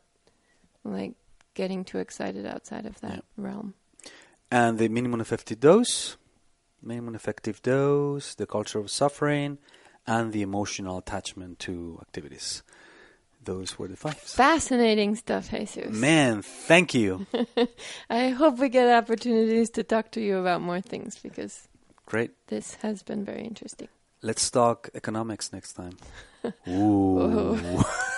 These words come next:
Speaker 1: <laughs> Great. <laughs>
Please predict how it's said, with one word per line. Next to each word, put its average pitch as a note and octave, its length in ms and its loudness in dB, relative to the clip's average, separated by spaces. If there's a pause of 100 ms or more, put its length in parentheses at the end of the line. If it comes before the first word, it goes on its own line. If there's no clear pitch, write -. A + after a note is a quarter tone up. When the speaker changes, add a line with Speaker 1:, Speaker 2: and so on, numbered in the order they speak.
(2250)
Speaker 1:
<laughs> - 760 -10
Great. - 480 -8 (1040)
<laughs> - 120 -2